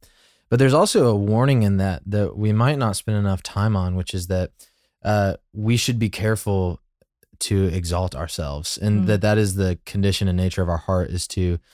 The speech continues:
Speaker 2: Yeah.
Speaker 1: seek, uh, self-security and self-exaltation,
Speaker 2: Absolutely.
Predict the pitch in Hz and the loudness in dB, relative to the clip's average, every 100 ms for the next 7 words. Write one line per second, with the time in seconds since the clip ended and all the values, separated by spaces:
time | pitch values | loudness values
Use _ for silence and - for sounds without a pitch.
0 | _ - 160 156 107 107 98 - 92 92 | _ -12 -6 -4 0 0 0 -4 -2 -2
1 | 87 - - - 101 - 98 - 101 98 | -2 -6 -4 0 0 0 -4 0 2 2
2 | 98 98 98 78 90 87 - 98 95 - | 2 2 2 0 0 -2 0 0 0 -4
3 | 95 90 90 87 98 92 - 92 92 85 | -6 -2 -2 -2 0 0 0 2 2 -2
4 | 82 | -6